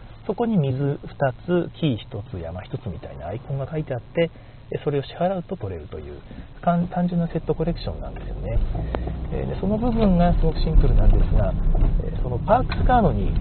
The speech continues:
あ、ナイトフォールではパークスカードに、えー、こ-、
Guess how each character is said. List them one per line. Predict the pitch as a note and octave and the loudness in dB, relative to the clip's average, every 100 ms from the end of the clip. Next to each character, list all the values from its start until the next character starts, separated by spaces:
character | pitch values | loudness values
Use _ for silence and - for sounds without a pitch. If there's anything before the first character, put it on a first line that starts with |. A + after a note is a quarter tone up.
| - - | 0 0
あ、 | B2 | 2
ナ | C#3 | 2
イ | D3 | 2
ト | |
フ | D3+ D#3 | 2 2
ォ | |
ー | |
ル | A#2+ | 2
で | |
は | A2+ - | -2 -2
パ | F#3 G#3+ | -2 -2
ー | |
ク | - | -2
ス | - | -2
カ | A#3+ | 0
ー | A3 | 2
ド | F3 | 2
に、 | F#3+ F3+ - | 2 2 -2
え | E3+ D3 | -4 -2
ー、 | |
こ-、 | - | -4